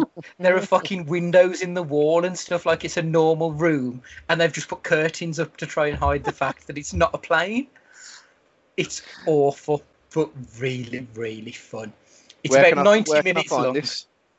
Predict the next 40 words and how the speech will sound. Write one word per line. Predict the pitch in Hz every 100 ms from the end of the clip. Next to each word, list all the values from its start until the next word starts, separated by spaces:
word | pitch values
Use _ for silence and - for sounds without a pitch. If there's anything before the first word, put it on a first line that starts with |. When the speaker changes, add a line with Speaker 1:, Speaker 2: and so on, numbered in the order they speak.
| _ _ -
Speaker 2:
It's, | 170 - -
I | 170
think | - 208 202
it's | 170
on | 190 160
vi-, | 170 175
uh, | 160
video | 147 160 156
on | 147
demand, | 139 127 127 123
so | 147
you | 139
can | -
probably | 160 135
find | 139 147 135 131
it | 143 143
on | 135 127
your, | 117 127 123 123
uh, | 123
Amazon | 131 120 127
Primes | - 117 113 110 -
and | 120
the | 117
Speaker 1:
Oh, |
Speaker 2:
likes. | 113 117 - 104
Speaker 1:
nice, | 95 - - _
lovely. | 101 92 95 - -
Speaker 2:
So | - -
it's, | 135 131 - -
uh, | 135 127 -
it's | 147
only | 202 202
been | 202
out | 170 170
a, | 196 185
a |
couple | 165 175 -
of | 170
three | 170 160
weeks, | 151 127 110 - - -